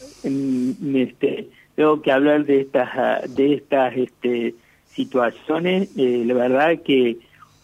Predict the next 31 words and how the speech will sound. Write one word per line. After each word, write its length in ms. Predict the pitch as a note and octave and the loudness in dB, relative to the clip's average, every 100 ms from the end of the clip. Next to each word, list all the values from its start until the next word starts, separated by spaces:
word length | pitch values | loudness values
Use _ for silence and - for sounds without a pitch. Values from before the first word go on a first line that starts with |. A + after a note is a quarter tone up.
| - - | -12 0
eh, 720 | C#3 B2+ B2 G2+ - - - _ - | 2 2 0 -2 -6 -8 -12 _ -2
la 180 | C3 | 0
radiografía 840 | A#2+ B2+ C3 B2+ B2 A#2+ - D3+ C#3+ | 2 0 2 2 0 -2 -6 0 2
es, 240 | C3 C3+ C3+ | 4 2 0
eh, 420 | A#2+ A#2+ A2+ - | -2 -2 -4 -6
no 240 | B2 C3+ D3 | -6 -2 0
es, 180 | C#3 | 0
este, 400 | B2+ A#2+ - A#2+ | -2 -4 -2 -2
muy 320 | B2 B2+ C#3+ C#3 | -2 -2 0 2
agradable, 720 | B2+ B2+ C3 D3 E3+ F#3 F#3+ - - _ | 2 2 2 2 4 2 0 -6 -20 _
y 100 | - | 0
uno 180 | C#3 C#3+ C3+ - | 2 2 0 0
siempre 520 | C#3+ D3+ D3+ B2+ A#2+ | 0 0 0 -2 -2
espera 300 | - D3 D3 | 0 2 4
y 80 | C3 | 2
tiene 280 | C#3+ C#3+ | 2 2
la 80 | B2+ | 2
esperanza, 760 | A#2+ A#2+ B2+ C#3 C#3+ - D3+ D#3 _ _ - | -2 -4 -2 0 -2 0 -2 -2 _ _ -6
y 100 | C3 | -2
la 100 | A#2 | -2
sigo 300 | - C#3 C#3+ | 2 2 2
teniendo, 640 | C3+ C#3 C#3+ C3+ D3 D#3 - _ _ _ - | 2 2 0 2 0 -2 -8 _ _ _ -2
que 100 | B2+ | 0
la 80 | A#2 | 0
próxima 540 | - D3 C#3 C3+ B2+ | 0 -2 -2 -6 -6
vez 260 | C3 C3+ D3+ | -2 -2 -2
podamos 420 | - B2+ B2+ B2 | 0 0 0 0
dar, 340 | B2 B2+ C3 - | 2 2 0 -4
este, 520 | - A#2 - A#2 A#2+ A#2+ | -6 -6 -4 -4 -2 -2
algunas 420 | B2 A#2+ B2+ B2+ - _ _ | -4 -2 -4 -6 -8 _ _
cifras 460 | - C3 - B2+ C#3 | -12 -10 -4 -2 -2